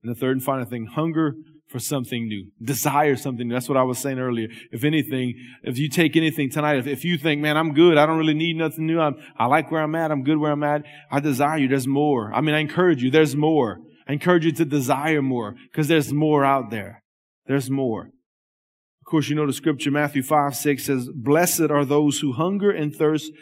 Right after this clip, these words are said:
for righteousness, for they shall be filled." Listen, I want to encourage you to hunger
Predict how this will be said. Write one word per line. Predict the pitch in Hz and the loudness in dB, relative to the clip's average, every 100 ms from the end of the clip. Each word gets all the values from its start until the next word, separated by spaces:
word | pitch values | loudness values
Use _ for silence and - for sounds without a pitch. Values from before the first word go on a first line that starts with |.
| - _ | -20 _
for | - 147 | -2 0
righteousness, | 135 165 160 151 131 139 117 - - _ | 2 0 -2 -4 -4 -4 -6 -8 -20 _
for | - 143 | -4 -2
they | 139 139 | 0 -2
shall | - 139 135 131 135 131 - _ - | -2 -2 -2 -2 -4 -6 -10 _ -6
be | 120 123 123 120 - _ | 0 0 0 -4 -14 _
filled." | - - 147 135 117 90 71 - _ _ _ | -16 -4 0 2 0 -4 -12 -18 _ _ _
Listen, | 131 135 135 | -6 -4 -2
I | |
want | 151 147 | -2 -2
to | |
encourage | 139 - 147 143 120 | -4 0 2 2 0
you | |
to | 120 | -4
hunger | 113 139 139 120 101 | -2 -4 -4 -4 -6